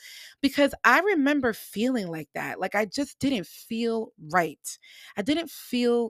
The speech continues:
good. And I, I don't think everybody feels like that. I think some people have succumbed to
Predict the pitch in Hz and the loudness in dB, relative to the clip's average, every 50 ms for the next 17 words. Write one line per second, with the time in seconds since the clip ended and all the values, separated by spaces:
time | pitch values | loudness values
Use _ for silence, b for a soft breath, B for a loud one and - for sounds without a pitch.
0 | 226 156 139 - 185 170 156 151 139 135 - B B B B B B 214 240 254 | -6 -10 -8 -4 -4 -2 -2 -4 -8 -12 -16 B B B B B B 2 2 4
1 | 277 285 269 _ _ _ - 240 277 320 349 330 - 339 302 - - - 214 214 | 2 0 -2 _ _ _ 2 4 4 4 2 0 -2 -4 -4 -4 -2 0 0 2
2 | 247 262 214 285 285 285 285 277 - - 302 302 - 302 294 294 _ - 285 285 | 2 2 2 2 2 2 2 0 0 0 -2 0 0 0 -2 -2 _ -2 0 0
3 | 285 - - - 214 - - 240 233 226 - - - - - 226 220 - - 233 | 0 2 2 0 0 0 -2 -8 -10 -10 -10 -12 -10 -6 -6 -6 -6 -6 -8 -8
4 | - - 208 208 196 196 185 - - 190 170 - - - 175 165 180 196 - - | -4 -2 -2 -2 -2 -2 -4 -4 -4 -8 -8 -6 -4 -4 -2 -2 -2 -4 -6 -6
5 | - - 190 175 170 170 170 | -6 -4 -4 -4 -2 -4 -4